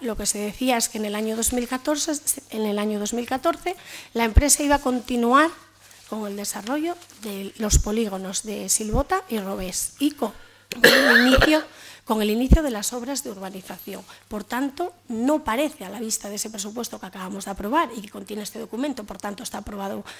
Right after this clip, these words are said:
por, por la corporación, que esa encomienda a día de hoy se haya, se haya finalizado. Por tanto, ¿en qué quedamos? ¿En uno o en lo otro? Nosotros entendemos que todo esto no puede ser paralelo a la disolución,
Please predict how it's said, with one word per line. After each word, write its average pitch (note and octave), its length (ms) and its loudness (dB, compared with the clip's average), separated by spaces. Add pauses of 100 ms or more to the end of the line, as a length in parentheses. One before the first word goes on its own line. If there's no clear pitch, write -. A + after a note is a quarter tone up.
(240)
por, G3 540 0
por G#3 140 -4
la G3+ 120 0
corporación, A#3 720 4 (600)
que A#3+ 240 4 (160)
esa A3+ 280 4
encomienda A3+ 760 2
a A3+ 80 -4
día G#3+ 220 -2
de G#3+ 160 -2
hoy A#3 300 -2
se G3 260 0
haya, G3 520 -6 (200)
se - 160 -2
haya G#3 140 2
finalizado. G#3 720 -6 (380)
Por G#3+ 160 -10
tanto, B3+ 360 -4
¿en G#3+ 120 -6
qué A3 120 -8
quedamos? F#3+ 500 -10
¿En G#3+ 120 -8
uno D#4+ 340 -2
o A3 140 -8
en F#3 100 -8
lo F3+ 100 -10
otro? F3+ 300 -18 (380)
Nosotros A3 420 -10
entendemos C4+ 440 -6
que A#3 120 -14
todo C4+ 200 -6
esto C4 180 -8
no A#3 120 -4
puede A3 240 -4
ser G3+ 200 -4
paralelo G3+ 460 -6
a F#3+ 60 -6
la F#3 80 -8
disolución, G#3+ 600 -8